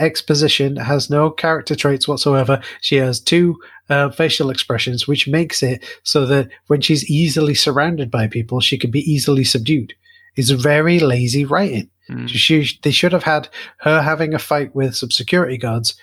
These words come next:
Speaker 1: who then inject her with something to knock her out. That would have been better rather than just, "Oh, no, no, men in white suits. No, you are the scientist. No." They ju-, ugh,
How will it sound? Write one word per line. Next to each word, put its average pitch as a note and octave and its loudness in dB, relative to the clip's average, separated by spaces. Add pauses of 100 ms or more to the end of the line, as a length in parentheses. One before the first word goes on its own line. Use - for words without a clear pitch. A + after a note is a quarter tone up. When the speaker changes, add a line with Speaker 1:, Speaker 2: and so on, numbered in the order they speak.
(120)
Speaker 1:
who D#3 0
then D3 2
inject D3+ -2
her D3 4
with B2 0
something A#2 -4
to C#3 -2
knock C3+ -2
her C3 2
out. B2 0
That C#3 0
would C#3+ -6
have C#3+ -2
been C#3 2
better B2 -2
rather C3+ 0
than C3+ -4
just, C3 -2 (280)
"Oh, A#3 2 (240)
no, A#3+ 0 (200)
no, A#3 0 (200)
men A#3+ 2
in A3+ 0
white A#3 -2
suits. - 0 (100)
No, A3+ 0 (200)
you B3+ 4
are B3+ 2
the A#3+ 0
scientist. A#3 0
No." A#3+ -2 (180)
They G#3+ 4
ju-, G#3 -6
ugh, C#3+ 0